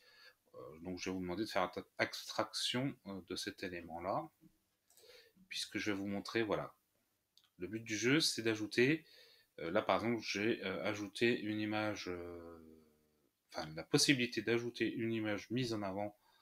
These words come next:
euh, sur ma t-, mes catégories. Et une fois qu'on a ajouté l'image, ça donne ceci. Vous voyez, on a l'image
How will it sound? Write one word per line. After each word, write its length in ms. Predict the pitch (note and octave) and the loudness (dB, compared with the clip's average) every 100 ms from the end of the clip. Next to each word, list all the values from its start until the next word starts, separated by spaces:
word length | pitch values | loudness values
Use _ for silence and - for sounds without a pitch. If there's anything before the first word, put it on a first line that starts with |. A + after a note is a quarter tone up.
| _ _ _ | _ _ _
euh, 100 | D#2+ | -10
sur 220 | - - | -6 -2
ma 160 | G#2+ F#2 | 0 0
t-, 200 | - E2 - | -4 -12 0
mes 200 | A#2 B2+ | 2 2
catégories. 600 | G#2+ - F2+ E2 G2+ - _ _ _ _ _ _ _ _ _ _ _ _ _ _ _ _ _ _ _ G2+ | 0 -2 -4 -4 -4 -6 _ _ _ _ _ _ _ _ _ _ _ _ _ _ _ _ _ _ _ 0
Et 240 | A#2+ A#2+ _ _ _ _ _ _ _ _ _ _ _ _ _ _ _ _ - | 0 -2 _ _ _ _ _ _ _ _ _ _ _ _ _ _ _ _ -6
une 120 | A#2+ | -4
fois 160 | A#2 C3+ | 0 0
qu'on 140 | - | 2
a 80 | A2+ | 2
ajouté 260 | G#2 G#2+ G2+ | 2 0 0
l'image, 460 | F#2+ A2 C3+ C3 | 2 4 6 4
ça 180 | - F#2+ | 0 -2
donne 160 | G#2 A#2 | -2 -2
ceci. 440 | G2 - - - | -4 -6 -8 -14
Vous 60 | - | -12
voyez, 160 | E2+ G2 | -6 -4
on 100 | G2 | -2
a 60 | F2+ | -4
l'image 540 | F2+ F#2+ G#2 G#2 | -4 -4 -4 -6